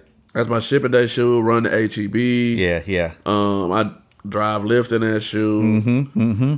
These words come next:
Speaker 1: Everything, man. Um, now, my second pair, of course, is gonna be hashtag superior silhouette.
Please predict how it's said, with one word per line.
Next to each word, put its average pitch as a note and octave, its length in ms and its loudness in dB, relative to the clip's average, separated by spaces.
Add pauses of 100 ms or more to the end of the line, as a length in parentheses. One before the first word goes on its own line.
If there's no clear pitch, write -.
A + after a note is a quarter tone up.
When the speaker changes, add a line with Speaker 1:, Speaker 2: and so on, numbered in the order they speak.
(140)
Speaker 1:
Everything, G#2 580 0
man. G#2+ 240 -2
Um, A2+ 280 -2
now, A#2+ 360 2 (100)
my A2 200 -4
second D3 460 -2
pair, C3 240 2
of G2+ 240 -4
course, B2 280 0
is A2+ 100 -10
gonna A2 200 0
be G#2+ 160 0
hashtag G#2 560 -2
superior G#2 440 -2
silhouette. G2+ 680 -2